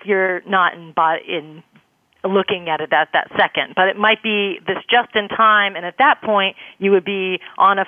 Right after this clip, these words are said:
phone. How does it get to you? When we think about these kind of things that may be a little, uh, that are there, but we're still learning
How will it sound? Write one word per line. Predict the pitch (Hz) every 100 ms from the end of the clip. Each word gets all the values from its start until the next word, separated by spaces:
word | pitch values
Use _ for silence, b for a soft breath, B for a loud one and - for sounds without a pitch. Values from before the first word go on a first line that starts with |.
| -
phone. | 247 240 226 214 208 b b
How | - 214
does | 190
it | 196
get | 208 240 -
to | -
you? | 214 202
When | 196 202
we |
think | 214 254 247
about | 214 202 202 -
these | 196 190 - B B B -
kind | 370 453 453
of | -
things | 311 294 240
that | 254 233
may | 277 311
be | 285 277
a | 254
little, | 262 254 247 240 233 -
uh, | 80 - 190
that | 214 277
are | 269
there, | 214 262 269 262
but | 233 226 - 196
we're | 220 196 - -
still | 240 247 226 226 180
learning | 214 226 214